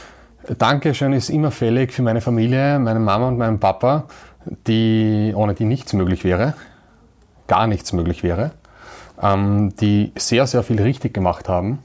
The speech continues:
mit mir und mit uns. Und ja,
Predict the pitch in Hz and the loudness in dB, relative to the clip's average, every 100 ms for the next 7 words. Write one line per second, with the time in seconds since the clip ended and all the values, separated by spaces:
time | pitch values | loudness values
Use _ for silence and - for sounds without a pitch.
0 | - 107 104 107 147 117 110 107 165 - | -4 -2 0 2 0 0 -2 0 -2 -4
1 | - _ _ - - - - - - - | -18 _ _ -20 -20 -20 -20 -20 -20 -8
2 | - 113 113 120 113 - - - - 127 | 0 2 4 2 0 -4 -10 -8 -6 0
3 | 110 | 0